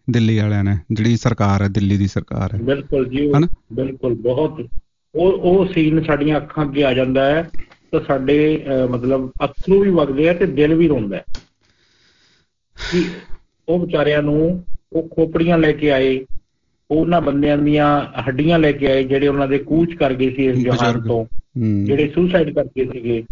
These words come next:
Speaker 2: ਔਰ ਉਹਨਾਂ ਦੀ ਏਡੀ ਮਾੜੀ ਹਾਲਤ ਸੀਗੀ, ਔਰ ਉਹ ਨੰਗੇ ਤਨ ਦੇ ਉੱਤੇ ਆਏ ਉਹ, ਉਹਨਾਂ ਦੇ ਸਰੀਰ ਤੇ ਕੱਪੜੇ ਨਹੀਂ ਸੀਗੇ, ਔਰ ਉਹਨਾਂ ਨੂੰ, ਅਮ, ਮੈਂ ਕਹਿ ਨਹੀਂ ਸਕਦਾ, ਉਹ ਸੁਣ ਨਹੀਂ ਸਕਦੇ, ਦੇਖ ਨਹੀਂ ਸਕਦੇ, ਬੋਲ ਨਹੀਂ ਸਕਦੇ, ਇਸ ਤਰ੍ਹਾਂ ਦੀਆਂ ਗੱਲਾਂ ਸਾਨੂੰ ਉਦੋਂ, ਅਹ, ਪੜ੍ਹਨੀਆਂ ਸੁਣਨੀਆਂ ਪਈਆਂ।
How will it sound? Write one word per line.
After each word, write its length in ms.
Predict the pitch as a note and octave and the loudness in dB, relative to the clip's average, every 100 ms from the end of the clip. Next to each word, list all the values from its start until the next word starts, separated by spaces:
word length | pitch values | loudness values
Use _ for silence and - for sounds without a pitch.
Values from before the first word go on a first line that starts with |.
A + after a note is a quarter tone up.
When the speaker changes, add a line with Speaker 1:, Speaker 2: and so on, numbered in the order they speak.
| - _ _ C#3 | -6 _ _ -4
Speaker 2:
ਔਰ 80 | |
ਉਹਨਾਂ 180 | D#3 F3 | -2 2
ਦੀ 100 | E3+ | 2
ਏਡੀ 220 | E3 F3+ | 2 2
ਮਾੜੀ 320 | E3+ C#3 D3+ C#3+ | 2 2 2 2
ਹਾਲਤ 260 | D3 C#3 | 2 0
ਸੀਗੀ, 480 | - C#3+ C3+ D3 D#3 D#3 - _ - | -4 -6 -2 -2 -2 -4 -4 _ 0
ਔਰ 120 | E3 | 2
ਉਹ 80 | F3 | 2
ਨੰਗੇ 680 | D3+ D#3 E3 F#3 F#3 - - | 2 0 4 4 4 0 0
ਤਨ 220 | D#3 E3+ | 0 2
ਦੇ 100 | F3 | 2
ਉੱਤੇ 260 | E3 D#3 D3 | 2 0 2
ਆਏ 240 | B2+ B2 | 2 2
ਉਹ, 100 | B2 | 0
ਉਹਨਾਂ 360 | B2 B2+ C3 C3+ | 0 -2 -2 -2
ਦੇ 100 | C3+ | -2
ਸਰੀਰ 340 | C3+ C#3 D3 | -2 -2 -2
ਤੇ 100 | D3+ | -4
ਕੱਪੜੇ 380 | - C3+ - F3+ | -6 -4 2 2
ਨਹੀਂ 140 | E3+ | 2
ਸੀਗੇ, 400 | D#3 C#3 A#2+ A#2+ - - - _ _ _ _ - | -2 -2 -2 -4 -6 -8 -8 _ _ _ _ -2
ਔਰ 120 | D3+ | 2
ਉਹਨਾਂ 280 | F3 F3 F#3 | 2 4 2
ਨੂੰ, 400 | F#3 F3+ E3 - D3+ | 2 2 0 -4 -4
ਅਮ, 140 | D3 - - - _ _ C#3+ | -4 0 -2 -2 _ _ -6
ਮੈਂ 240 | C3+ D3 | -2 -2
ਕਹਿ 260 | C#3+ E3+ G3+ | 2 2 2
ਨਹੀਂ 120 | F3+ | 2
ਸਕਦਾ, 280 | E3+ C3+ D3+ | 0 2 2
ਉਹ 120 | D#3+ | 0
ਸੁਣ 240 | - D#3 | 0 2
ਨਹੀਂ 140 | F#3 F3 | 2 2
ਸਕਦੇ, 300 | D#3 C#3+ D3 | 0 0 0
ਦੇਖ 280 | C3 D3 | 0 0
ਨਹੀਂ 140 | D#3+ F3+ | 0 0
ਸਕਦੇ, 320 | D#3+ C3 C#3+ | 0 0 0
ਬੋਲ 320 | B2+ C3 D#3 | 0 2 2
ਨਹੀਂ 140 | F3+ F3+ | 2 0
ਸਕਦੇ, 440 | C#3+ B2+ C3 C3 - - _ - | -2 0 -2 -2 -4 -6 _ -4
ਇਸ 120 | D#3+ E3 | -2 0
ਤਰ੍ਹਾਂ 180 | F3 | 2
ਦੀਆਂ 160 | E3+ F3 | 2 2
ਗੱਲਾਂ 300 | C#3 C3+ C#3+ | 2 0 0
ਸਾਨੂੰ 240 | D3 C3+ C3 | -2 -2 0
ਉਦੋਂ, 460 | B2+ C#3+ F#3 - - | 0 0 -2 -2 -4
ਅਹ, 400 | - - C3+ C3 | -4 -2 0 2
ਪੜ੍ਹਨੀਆਂ 480 | D3 F3 F#3 F3+ | 2 2 4 2
ਸੁਣਨੀਆਂ 400 | E3 C#3 A#2+ A#2 | 0 -2 -2 -4
ਪਈਆਂ। 360 | G#2 G#2 G2 G2 | -4 -6 -6 -6